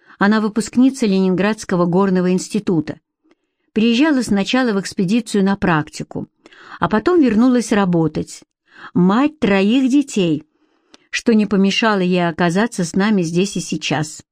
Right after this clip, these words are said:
Засыпаю между девчонками с ощущением полнейшего счастья,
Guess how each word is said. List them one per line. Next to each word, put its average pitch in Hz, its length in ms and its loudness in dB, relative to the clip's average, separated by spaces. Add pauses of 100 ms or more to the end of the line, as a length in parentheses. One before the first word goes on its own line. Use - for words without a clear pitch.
(720)
Засыпаю 277 640 0
между 262 320 4
девчонками 190 880 0
с - 120 -6
ощущением 196 760 -2
полнейшего 190 720 0
счастья, - 720 -4